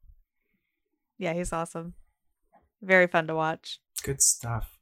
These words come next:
Speaker 2: All around, I think that Riot just knocked it out of the park. I think they crushed it. Obviously, I'm a little biased, but I really <laughs> just felt like they did a great job. There were some technical difficulties.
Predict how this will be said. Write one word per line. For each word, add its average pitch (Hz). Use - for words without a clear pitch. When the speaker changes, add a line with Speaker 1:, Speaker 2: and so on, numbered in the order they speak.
Speaker 2:
All 156
around, 123
I 135
think 147
that 123
Riot 123
just -
knocked 120
it 120
out 127
of 113
the 104
park. 104
I -
think 120
they 104
crushed -
it. 127
Obviously, 127
I'm 120
a 117
little 120
biased, 120
but 113
I 117
really 131
<laughs> -
just -
felt 135
like 123
they 123
did 117
a 107
great 110
job. 104
There 104
were 104
some -
technical 117
difficulties. 113